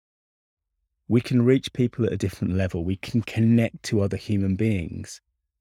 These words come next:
at a different level. And it's one of the reasons why, you know, I'm not, I'm not proud of this moment in my life. I'm very proud of, of Abby and how she held it together. But also, I know the power of talking about stuff that w-, that we do wrong.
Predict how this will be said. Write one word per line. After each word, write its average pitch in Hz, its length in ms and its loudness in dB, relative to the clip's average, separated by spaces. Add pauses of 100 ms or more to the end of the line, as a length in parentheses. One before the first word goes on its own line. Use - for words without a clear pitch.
(140)
at - 120 0
a 95 60 2
different 92 400 -6
level. - 360 -6 (180)
And 95 100 0
it's - 160 -6
one 113 200 2
of 131 80 -2
the 107 80 -2
reasons 92 400 -4
why, 90 480 -2 (760)
you 139 80 4
know, 131 100 8
I'm 143 120 6
not, 143 240 4
I'm 127 180 4
not 123 180 2
proud 104 300 2
of 92 60 -2
this 90 200 -4
moment 90 320 -2
in 87 80 -2
my 85 120 -2
life. 82 280 -6
I'm 110 140 2
very 113 240 2
proud 101 300 -2
of, - 260 -8
of 87 160 -2
Abby 104 320 -4
and 101 120 -4
how 98 140 -4
she 98 220 -4
held 90 220 -4
it - 100 -8
together. 90 460 -6 (1200)
But 120 160 6
also, 127 560 4 (2000)
I 123 120 2
know 127 360 6
the 123 100 2
power 120 300 0
of 117 140 -4
talking 135 460 0
about 90 320 -2
stuff - 360 0
that 101 100 -4
w-, 123 200 -6
that 127 120 0
we 127 140 4
do 123 180 2
wrong. 143 360 -2